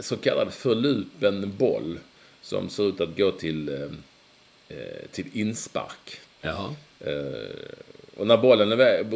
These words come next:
Speaker 1: rullar ut över linjen, då vänder sig Kurtulus om mot planen och skäller på någon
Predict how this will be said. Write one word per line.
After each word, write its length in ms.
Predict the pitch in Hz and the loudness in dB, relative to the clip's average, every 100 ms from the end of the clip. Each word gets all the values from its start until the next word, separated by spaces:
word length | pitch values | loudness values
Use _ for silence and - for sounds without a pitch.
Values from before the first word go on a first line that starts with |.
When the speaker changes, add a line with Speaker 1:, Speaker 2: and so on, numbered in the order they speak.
| 113 | 2
Speaker 1:
rullar 320 | 120 117 147 | 4 6 4
ut 100 | - | 4
över 140 | 104 | 4
linjen, 280 | 117 110 92 | 4 2 2
då 80 | 95 | 2
vänder 340 | 110 107 90 | 2 2 0
sig 140 | 87 92 | -2 -2
Kurtulus 500 | 123 98 92 90 90 | 0 0 -2 -4 0
om 380 | 104 87 85 | 2 0 -2
mot 300 | 92 92 92 | -2 -2 -2
planen 440 | - 135 82 78 80 | 4 4 6 0 -2
och 320 | 82 85 78 | -2 -4 -8
skäller 440 | - - 90 69 | -8 2 2 2
på 120 | 67 71 | -8 -8
någon 180 | 69 | -10